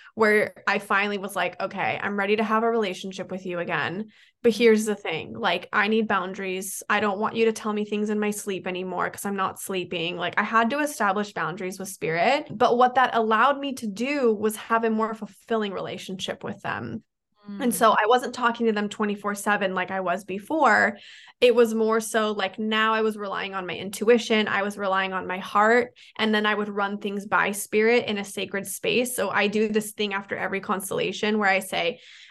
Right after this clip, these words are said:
Speaker 1: "I have boundaries. I don't do constellations in my sleep." Like, I'm setting my boundaries with spirit. No constellations in my sleep. I'm only willing to work with people who are open and willing to do their work.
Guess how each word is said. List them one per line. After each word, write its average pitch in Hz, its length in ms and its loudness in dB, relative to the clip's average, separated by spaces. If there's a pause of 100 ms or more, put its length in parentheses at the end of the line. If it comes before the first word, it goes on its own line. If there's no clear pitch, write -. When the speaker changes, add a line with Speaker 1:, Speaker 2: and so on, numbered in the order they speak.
Speaker 1:
"I 208 120 0
have 202 240 -2
boundaries. 262 480 2 (120)
I 214 120 0
don't 202 260 -2
do 220 80 -2
constellations 202 640 -4
in 185 120 -6
my 185 100 0
sleep." 240 420 -4
Like, 202 160 2
I'm 202 120 2
setting 247 300 2
my 226 120 4
boundaries 196 440 0
with 190 100 -12
spirit. 185 360 0
No 202 220 2
constellations 254 600 0
in 262 80 -4
my 262 140 -2
sleep. 214 520 -2
I'm 208 160 -4
only 214 240 0
willing 240 260 4
to 240 100 -2
work 214 160 -2
with 214 100 -6
people 214 240 -4
who 202 140 -2
are - 100 -2
open 190 200 0
and 220 140 2
willing 190 240 -4
to 196 100 -6
do 180 200 -4
their 254 260 4
work. 214 380 2